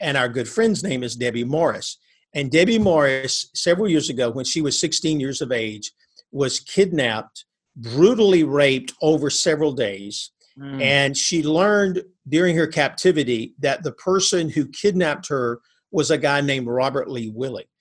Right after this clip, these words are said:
Speaker 1: Robert Lee Willie was one of the most notorious serial rapists and murderer that America has ever had. In fact, if you remember the movie Dead Man Walking,
Speaker 2: Yeah.
Speaker 1: that is the story of Robert Lee Willie.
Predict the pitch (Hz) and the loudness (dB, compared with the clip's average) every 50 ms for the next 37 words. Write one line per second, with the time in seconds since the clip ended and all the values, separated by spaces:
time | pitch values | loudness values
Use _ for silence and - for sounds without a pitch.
0 | _ _ _ _ _ _ - 160 151 180 208 226 214 190 190 185 170 170 160 143 | _ _ _ _ _ _ 0 2 4 4 4 4 2 2 2 0 0 0 0 2
1 | 165 170 160 151 135 127 123 135 131 113 127 151 151 156 151 147 139 135 135 135 | 4 4 4 4 2 2 0 -2 -4 -2 0 0 2 2 2 0 0 0 -2 -2
2 | - - - 120 117 117 - - - 180 180 190 190 190 190 185 180 - - - | -4 -8 -8 -8 -10 -10 -10 -6 -2 0 0 2 2 2 2 2 2 0 -4 -6
3 | - - - - - 165 165 165 165 160 160 156 156 151 143 143 143 147 147 - | -6 -4 -4 -2 -2 0 0 2 2 4 2 2 2 0 0 0 0 -2 -2 -4
4 | 143 135 - 143 143 123 127 127 131 123 120 120 117 117 117 - _ _ _ _ | -4 -4 -2 -2 -2 -2 -2 -2 -2 -2 -2 -2 -2 -4 -6 -8 _ _ _ _
5 | _ _ - 139 127 120 113 - - - 151 143 147 147 147 143 - 127 110 - | _ _ -2 -2 0 0 -2 -4 -4 -2 0 2 2 2 0 0 -2 -4 -2 -2
6 | 123 107 113 107 - 151 151 151 143 120 107 104 104 107 - 156 143 143 - - | -4 -4 -4 -4 -4 -4 0 0 0 0 0 -4 -8 -6 -2 0 0 0 0 -4
7 | 113 - 131 120 131 135 156 185 190 180 165 135 135 120 - - - 151 151 170 | -8 -6 -4 -4 -2 -2 -2 0 0 0 0 0 -4 -6 -6 -8 -4 0 2 2
8 | 185 156 160 151 143 123 117 - 151 151 165 147 151 151 139 139 131 113 120 135 | 2 4 2 0 0 -2 -4 -2 0 0 2 2 0 0 0 -2 -2 -2 -2 -2
9 | 139 123 - - 104 95 _ _ _ _ - 139 170 220 247 220 147 143 143 160 | -2 -2 -4 -10 -12 -14 _ _ _ _ -2 2 2 2 2 2 2 2 4 4
10 | 170 175 156 - 180 147 - - - - 190 185 180 160 139 131 131 - 147 131 | 4 4 2 2 0 -2 0 0 0 4 4 6 6 6 4 2 0 -2 -2 0
11 | 135 139 131 - 139 117 143 131 120 110 123 139 131 120 95 98 | 2 2 2 2 0 -4 -4 -6 -6 -4 -2 -2 -2 -2 -4 -10